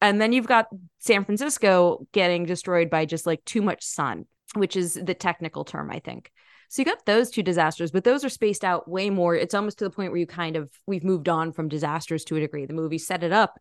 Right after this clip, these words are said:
told you what the threat was, and then kinda just, like, lets it ride.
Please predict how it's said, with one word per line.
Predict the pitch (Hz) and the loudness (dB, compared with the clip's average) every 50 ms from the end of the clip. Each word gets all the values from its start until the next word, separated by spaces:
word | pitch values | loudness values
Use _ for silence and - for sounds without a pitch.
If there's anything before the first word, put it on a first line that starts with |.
| _ _ | _ _
told | - 196 185 170 | -4 -4 -2 -2
you | 180 165 | -2 -4
what | 170 | -4
the | 160 160 | -6 -8
threat | - - 190 180 - - | -4 0 2 2 2 2
was, | - 151 147 143 151 - - _ _ _ _ _ _ _ _ _ _ _ _ _ | 0 -2 -2 -2 -4 -8 -14 _ _ _ _ _ _ _ _ _ _ _ _ _
and | - 269 | -2 0
then | 294 330 359 | 0 0 0
kinda | 330 311 302 294 269 | 0 -2 -2 -2 -2
just, | 262 233 226 | -2 -2 -2
like, | 214 185 - - _ _ _ | -2 -4 -4 -6 _ _ _
lets | 185 180 175 175 175 - - - | -6 0 0 0 0 0 -2 -4
it | 170 - | -4 -2
ride. | 160 170 175 160 147 143 139 - | 0 0 0 0 0 -4 -8 -10